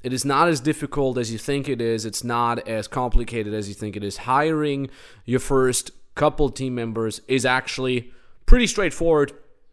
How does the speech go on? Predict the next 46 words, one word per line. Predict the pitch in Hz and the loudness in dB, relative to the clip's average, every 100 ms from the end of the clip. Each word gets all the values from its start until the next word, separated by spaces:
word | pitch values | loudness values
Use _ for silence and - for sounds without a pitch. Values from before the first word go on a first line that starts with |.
| - - - | -20 -20 -16
once | 117 127 147 139 | -4 0 0 0
you | 143 | -2
know | 131 120 | -4 -2
how, | 131 120 120 - | 0 0 -2 -4
and | 123 | -2
even | 131 139 135 | -2 -2 -2
if | 127 120 | -4 -6
you | |
do | 113 | -6
mess | 131 123 - | -4 -4 -4
it | 117 | -4
up, | 117 - - - - - | 2 6 6 4 -12 -10
there's | 117 110 | -6 -6
still | - 135 123 120 117 | -4 -2 0 0 -4
ways | 104 107 110 113 - - | -2 -2 -2 -6 -10 -12
to | 110 | -14
fix | - - 131 - | -10 -8 -6 -6
that | 123 107 - | -6 -6 -8
without | 110 98 101 | -8 -8 -8
any | 101 | -10
bigger | 98 107 - 90 | -12 -16 -16 -14
issues. | - - - - | -12 -14 -14 -12
So | 113 | -10
the | 107 | -10
first | - 233 240 | -6 -4 -2
thing | 220 | -4
I | |
wanna | 147 120 | -4 -4
talk | 143 165 - | -6 -6 -6
about | 113 | -8
here | 110 107 | -6 -6
is | 107 - - - - - _ - - | -8 -10 -18 -20 -20 -20 _ -20 -10
that | 120 131 123 - - - - - - - | -6 -6 -6 -14 -20 -20 -20 -20 -20 -10
most | 143 143 220 240 | 0 4 6 6
employees, | 247 - 196 196 135 139 | 6 8 8 8 4 0
especially | - 175 214 - 254 | 2 2 2 -2 0
the | 165 | 0
first | - 175 196 - | 0 0 0 -2
couple | 123 - 98 | -4 -4 -8
ones, | 104 123 135 | -6 -6 -8
are | 117 92 | -8 -6
actually | - 139 156 - 175 147 | 2 2 2 -2 -4 -2
going | 135 127 127 | -2 -4 -2
to | |
pay | - 123 117 | 2 2 0
themselves | 101 98 - 123 120 - - - | -6 -8 -4 -4 -4 -6 -8 -10